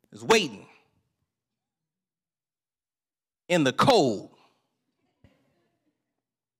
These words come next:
for three crumb snatchers who said they were ready. I'm preaching better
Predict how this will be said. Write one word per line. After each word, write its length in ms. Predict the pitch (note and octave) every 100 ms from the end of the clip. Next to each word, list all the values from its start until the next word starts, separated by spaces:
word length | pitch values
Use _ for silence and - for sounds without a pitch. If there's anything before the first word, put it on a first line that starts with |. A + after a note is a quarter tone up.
| _ _ _ _ _ _ _ _
for 140 | - F3+
three 320 | - C4+ E4+
crumb 300 | - C#4+ B3
snatchers 720 | A3 G3+ D3 G#2+ F#2+ - - - _ _ _ _ _ _ _ _ _ _ _ _ -
who 120 | A#3+
said 320 | - C4 C4
they 140 | C4
were 120 | C4 B3+
ready. 360 | A#3+ D#3 G#2 - - _ _ _ _ _ _ _ _ _ _ _ _ _ _ _ _ _ _ _ _ - -
I'm 200 | A#2 A2+
preaching 400 | - E3+ D#3 C3+
better 380 | C#3 C#3 B2+